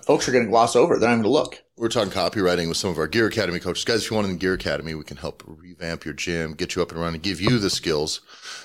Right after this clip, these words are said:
Speaker 2: to make your business pop in the next year. You can get in the Gear Academy. Uh, links in our description. You can message us directly. But some of the coaches in our Gear Academy were talking yesterday about some copywriting stuff.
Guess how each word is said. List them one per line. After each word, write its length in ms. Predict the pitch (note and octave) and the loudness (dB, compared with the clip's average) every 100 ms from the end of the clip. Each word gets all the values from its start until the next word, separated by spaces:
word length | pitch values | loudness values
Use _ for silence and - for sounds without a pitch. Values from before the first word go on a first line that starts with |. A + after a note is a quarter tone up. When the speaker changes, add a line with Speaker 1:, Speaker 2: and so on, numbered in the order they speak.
| - | -12
Speaker 2:
to 100 | F2+ | -6
make 180 | F2 D#2+ | -4 -4
your 120 | D#2+ | -4
business 340 | E2 D2+ D2+ | -2 -4 -6
pop 320 | - D#2 D2 D#2 | -6 -4 -4 -6
in 60 | |
the 80 | D#2 | -8
next 320 | D2+ C#2+ - | -6 -6 -8
year. 200 | D#2+ D#2 D#2 | -4 -4 -6
You 80 | |
can 80 | D#2+ | -6
get 140 | E2 D#2+ | -4 -4
in 100 | D#2 | -4
the 60 | |
Gear 200 | D#2 F2+ | -2 -2
Academy. 500 | E2 E2+ D#2 D#2+ E2 - - _ - | -2 -2 -2 -4 -8 -12 -20 _ -8
Uh, 220 | A#1 B1 | -6 -4
links 200 | A2 G#2+ | -4 -4
in 80 | F#2 | -4
our 60 | E2 | -4
description. 460 | - F2 E2 E2 | -2 -2 -2 -6
You 40 | D2+ | -10
can 140 | D2 | -8
message 240 | C#2 - | -6 -6
us 100 | E2+ | -6
directly. 360 | - D2+ D2 C#2+ | -4 -4 -4 -6
But 360 | - A#2 - - B2 C3 - - | 0 0 0 -2 2 4 2 -8
some 160 | - D3 | -2 0
of 60 | |
the 60 | A2 | 2
coaches 340 | B2+ A2 G#2 | 2 0 0
in 180 | F2+ C3 | -2 0
our 140 | A#2 F2 | 0 0
Gear 220 | A#2 C3+ | 0 0
Academy 380 | G#2+ F2+ E2 E2+ | 0 -2 -2 -4
were 80 | |
talking 300 | E2 F#2 F2 | -2 -4 -2
yesterday 360 | E2+ F2+ - E2+ | -4 -4 -4 -4
about 180 | D2 C#2+ | -4 -6
some 120 | - | -8
copywriting 600 | - G#2 F#2 D2 B1 C#2 | -8 -8 -6 -6 -6 -8
stuff. 300 | - C#2+ - | -6 -6 -8